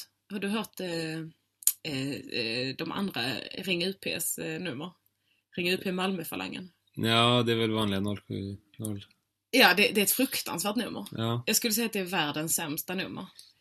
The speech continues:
Speaker 1: Eh, som bara... Det är som att säga alfabetet i, i scrambled form och bara, "Ring det,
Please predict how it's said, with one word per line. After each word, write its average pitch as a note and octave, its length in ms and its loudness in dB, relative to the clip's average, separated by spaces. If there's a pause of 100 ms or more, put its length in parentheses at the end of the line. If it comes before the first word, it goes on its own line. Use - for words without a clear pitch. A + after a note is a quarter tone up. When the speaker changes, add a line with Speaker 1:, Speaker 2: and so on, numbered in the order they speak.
(340)
Speaker 1:
Eh, D3 460 0
som G3 460 6
bara... C#3+ 400 -2 (760)
Det B3 140 12
är A3 40 12
som G3+ 260 2
att F#3+ 180 0
säga G#3+ 260 6
alfabetet E3 1160 0
i, E3+ 320 -2
i D#3+ 240 -2
scrambled D#3+ 720 -2
form F3 420 -6
och F3+ 120 -10
bara, D#3 220 -2
"Ring A#3 300 4
det, F#3 240 0